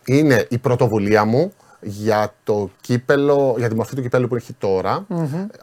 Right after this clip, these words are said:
Speaker 1: Όχι ως προς το πώς εξελίσσεται, αλλά ως προς το να μπαίνουν οι ομάδες που αγωνίζονται στην Ευρώπη σε μεταγενέστερη φάση. Αυτό ήταν μια δική μου έμπνευση, ήταν πρόταση δική μου, του team μου. Δεν θέλω
Speaker 2: Οκ,
Speaker 1: το team,
Speaker 2: οκ,
Speaker 1: ε,
Speaker 2: οκ, οκ.
Speaker 1: δεν θέλω να μιλάω στο πρωτενικό.
Speaker 2: Ναι.
Speaker 1: Εκεί λοιπόν θεωρήσαμε, θεώρησα,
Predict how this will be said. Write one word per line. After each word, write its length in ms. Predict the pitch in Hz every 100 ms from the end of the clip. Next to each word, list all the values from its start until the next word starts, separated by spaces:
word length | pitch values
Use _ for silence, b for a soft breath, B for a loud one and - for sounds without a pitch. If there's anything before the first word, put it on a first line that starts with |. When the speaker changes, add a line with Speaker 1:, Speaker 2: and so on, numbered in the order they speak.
| -
Speaker 1:
Όχι 320 | 127 127 185
ως 140 | 160
προς 140 | - 131
το 80 |
πώς 120 | 110 110
εξελίσσεται, 480 | - 98 98 135
αλλά 160 | 135 120
ως 120 | 127
προς 240 | - 139 -
το 100 | 143
να 120 | 113
μπαίνουν 400 | 107 127 151 151
οι 120 | 117
ομάδες 500 | 110 107 123 107 95
που 80 | -
αγωνίζονται 340 | 104 117 131
στην 140 | 113 113
Ευρώπη 240 | 104 135
σε 100 | 127
μεταγενέστερη 440 | 127 110 127 135 120
φάση. 300 | 107 92 -
Αυτό 140 | - 139
ήταν 100 | 135
μια 100 | 120
δική 160 | 107
μου 100 | 104
έμπνευση, 300 | 87 76 -
ήταν 120 | 107 104
πρόταση 500 | 110 107 113 127 127 b b -
δική 280 | 117 117
μου, 160 | 101 82
του 220 | 147 131 -
team 80 | 139
μου. 240 | 101 82 -
Δεν 140 | 107
θέλω 220 | - 107
Speaker 2:
Οκ, 100 | 233
Speaker 1:
το 80 | - -
team, 140 | 208
Speaker 2:
οκ, 120 | -
Speaker 1:
ε, 160 | 127 156
Speaker 2:
οκ, 80 | 196
οκ. 60 | 120 120 113 B B
Speaker 1:
δεν 160 | - 95
θέλω 160 | -
να 60 | 90
μιλάω 160 | 90 90
στο 100 | -
πρωτενικό. 320 | 90 82 190
Speaker 2:
Ναι. 160 | 151 117 B
Speaker 1:
Εκεί 240 | - 117 190
λοιπόν 340 | 170 139 196 - _ _ _ _ _ _ _ _ - _
θεωρήσαμε, 1300 | - - 131 117 123 139 127 147 - 110 98 92 131
θεώρησα, 640 | 104 107 113 95 - 123